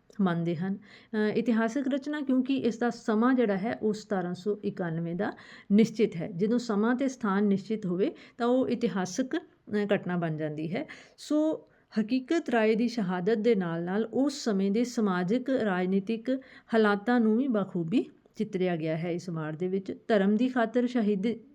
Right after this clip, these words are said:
ਪ੍ਰਾਪਤ ਕਰਨ ਵਾਲੇ ਬਾਲਕ ਹਕੀਕਤ ਰਾਏ ਦੀ ਸ਼ਹਾਦਤ ਦਾ ਹਾਲ ਦਰਸਾਉਣ ਵਾਲੀ ਇਹ ਇੱਕੋ ਇੱਕ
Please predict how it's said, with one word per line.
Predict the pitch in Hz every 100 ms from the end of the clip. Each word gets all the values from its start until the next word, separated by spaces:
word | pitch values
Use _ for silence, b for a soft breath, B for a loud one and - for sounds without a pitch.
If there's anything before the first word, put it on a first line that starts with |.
| -
ਪ੍ਰਾਪਤ | 220 208 208 208
ਕਰਨ | 202 185
ਵਾਲੇ | 180 185
ਬਾਲਕ | 170 175 180 233 247
ਹਕੀਕਤ | 202 214 220 254 254
ਰਾਏ | 196 170
ਦੀ | 165
ਸ਼ਹਾਦਤ | 185 196 170 165 180
ਦਾ | 170 185
ਹਾਲ | 175 165 170
ਦਰਸਾਉਣ | 165 - 151 151
ਵਾਲੀ | 147 196 -
ਇਹ | 233 240 -
ਇੱਕੋ | 247 - 294 269
ਇੱਕ | 202 -